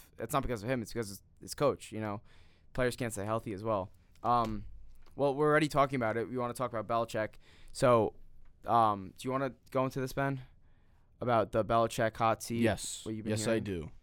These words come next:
Speaker 2: Yes, I do. So, obviously, everybody knows Tom Curran,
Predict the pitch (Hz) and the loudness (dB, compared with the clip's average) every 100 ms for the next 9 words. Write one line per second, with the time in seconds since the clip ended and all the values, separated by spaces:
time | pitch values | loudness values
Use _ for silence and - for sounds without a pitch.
0 | - 104 104 87 85 73 - - - - | -6 -4 -2 -4 -6 -10 -14 -18 -20 -20
1 | - - 170 156 165 185 - - - - | -12 0 6 8 6 2 -10 -20 -20 -20
2 | _ _ _ - - - 147 160 170 156 | _ _ _ -20 -18 2 6 6 6 4
3 | 147 139 143 131 123 - 123 117 117 113 | 4 4 4 4 2 4 2 2 -2 0
4 | 113 | -2